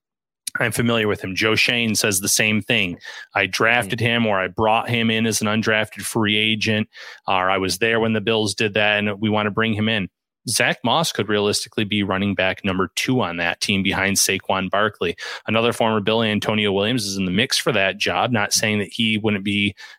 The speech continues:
Speaker 1: good enough to do that, but he's someone. O J Howard, we've talked about. He's not been great. If you d-, want to get out of that contract without all the dead cap, the trade is the only scenario there.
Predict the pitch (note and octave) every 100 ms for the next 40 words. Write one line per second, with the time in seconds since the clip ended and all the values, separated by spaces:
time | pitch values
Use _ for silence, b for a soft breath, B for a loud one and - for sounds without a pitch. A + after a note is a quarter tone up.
0 | - B2 A2 G2+ - - G2 F#2+ G#2+ B2
1 | A2 - D3 D3 - A2 F2 D#2+ E2 -
2 | D#3 D#3 C#3 A2 B2+ C3+ B2 A2 - A#2
3 | A2+ A2 F2+ E2+ - A2+ G#2 G#2 A2 A#2+
4 | C3 A#2 A2+ G#2 G#2 G2+ - A2+ A2 F#2+
5 | - B B B F#2+ - A2+ C#3 C3 -
6 | A#2 A#2+ A#2+ - - A#2 A2 A2 G#2 A2+
7 | A2 A2+ A2 A2 - A2+ A2 A#2 A2+ -
8 | G#2+ G#2 G#2 - A2+ G#2 F#2+ G#2 G#2 -
9 | G#2 A2 - - C3 - - A2 G#2+ G2+
10 | A2 G#2 G#2 - A2 G#2+ G2+ F#2+ F2+ E2
11 | E2+